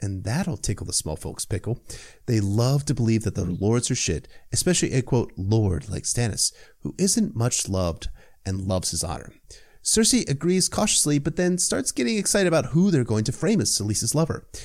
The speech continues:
She suggests one of the Florents because she's got low cunning people, and Tyrion says, "What about Sir Axel Florent, Selyse's uncle, because Tyrion's of middling cunning, but Littlefinger has a high degree of cunning."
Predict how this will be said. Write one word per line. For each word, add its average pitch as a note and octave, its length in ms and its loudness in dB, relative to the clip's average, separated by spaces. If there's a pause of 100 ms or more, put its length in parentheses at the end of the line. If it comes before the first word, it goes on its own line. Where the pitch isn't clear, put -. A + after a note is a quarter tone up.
(120)
She - 180 0
suggests G#3 400 2
one C#3 140 2
of A#2+ 40 2
the A2+ 80 2
Florents G3+ 360 2
because - 220 0
she's G#2+ 120 0
got C#3+ 160 4
low F#3+ 140 4
cunning B2 220 2
people, A2 360 0 (200)
and A2+ 120 -2
Tyrion C4+ 220 4
says, A#3+ 280 2
"What B2+ 120 2
about D#3 180 2
Sir - 120 0
Axel G#3+ 280 2
Florent, G2 320 0
Selyse's A2+ 380 0
uncle, D#3+ 280 0
because A#2+ 300 0
Tyrion's A3 320 0
of G3 260 0
middling F#3+ 360 4
cunning, - 340 -6 (260)
but - 120 -8
Littlefinger E3+ 600 2
has G#2 220 -2
a G#2+ 60 2
high F2+ 400 -2
degree E2+ 240 -6
of E2 100 -8
cunning." - 300 -12